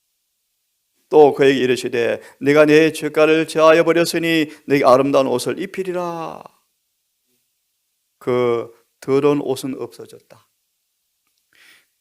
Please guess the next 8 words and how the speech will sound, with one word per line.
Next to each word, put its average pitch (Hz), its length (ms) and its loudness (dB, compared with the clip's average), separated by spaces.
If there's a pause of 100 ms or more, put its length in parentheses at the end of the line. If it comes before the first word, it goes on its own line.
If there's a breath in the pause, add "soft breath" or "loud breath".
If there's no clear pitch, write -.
그리스도께서 185 1080 6
내가 165 280 8
내 175 180 6
죄가를 175 520 4
제하여 165 320 2
버렸다고 170 500 0
말씀하셨기 196 600 0
때문이다. 208 520 -8